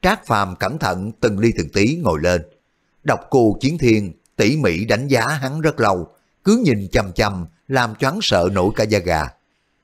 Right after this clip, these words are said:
"Lão Nguyên soái, không biết tìm ta có chuyện gì cần thương lượng chứ?" Trác Phàm lên tiếng hỏi. Độc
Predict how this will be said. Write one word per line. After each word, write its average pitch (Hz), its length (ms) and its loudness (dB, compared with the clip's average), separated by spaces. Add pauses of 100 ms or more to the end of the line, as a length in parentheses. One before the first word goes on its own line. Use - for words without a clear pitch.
(260)
"Lão 92 240 0
Nguyên 117 280 4
soái, 151 460 -2 (200)
không 165 280 0
biết 214 260 2
tìm 92 220 2
ta 104 340 -2 (140)
có 190 140 2
chuyện 104 200 2
gì 98 160 4
cần 92 320 -2
thương 147 140 2
lượng 107 260 2
chứ?" 208 180 2 (800)
Trác 180 200 0
Phàm 87 300 0
lên 101 240 2
tiếng 135 140 0
hỏi. 92 320 0 (460)
Độc 123 160 0